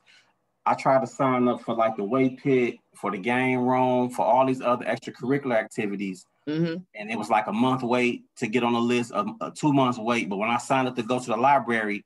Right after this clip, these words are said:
Speaker 1: I got a call out for the next day.
Speaker 2: Oh, got it, got it. So
Speaker 1: So it's
Speaker 2: that's
Speaker 1: like,
Speaker 2: God leading you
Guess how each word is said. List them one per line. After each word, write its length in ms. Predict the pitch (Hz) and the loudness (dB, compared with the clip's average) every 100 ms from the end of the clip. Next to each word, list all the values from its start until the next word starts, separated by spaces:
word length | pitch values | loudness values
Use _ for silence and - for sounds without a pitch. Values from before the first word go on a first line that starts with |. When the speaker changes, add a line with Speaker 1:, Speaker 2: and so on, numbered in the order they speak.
| _ | _
Speaker 1:
I 80 | - | -4
got 140 | 107 110 | -2 -2
a 60 | |
call 300 | - 139 127 | 2 4 4
out 140 | 117 113 | 4 0
for 80 | 110 | -2
the 60 | |
next 240 | 110 113 95 | -2 -2 -2
day. 280 | 123 104 - - | -2 -2 -6 -6
Speaker 2:
Oh, 220 | 143 135 | -4 -4
got 360 | 110 139 143 131 | -2 -2 0 -2
it, 160 | - | -4
got 260 | 120 139 135 | -2 -2 -2
it. 60 | 131 | -2
So 100 | 139 | 0
Speaker 1:
So 40 | |
it's 80 | 139 | 2
Speaker 2:
that's 140 | 185 | 2
Speaker 1:
like, 320 | 175 - 165 147 | 4 4 4 2
Speaker 2:
God 100 | 165 | -2
leading 460 | 202 170 135 139 | -2 -4 -4 -4
you 220 | 127 113 | -2 -6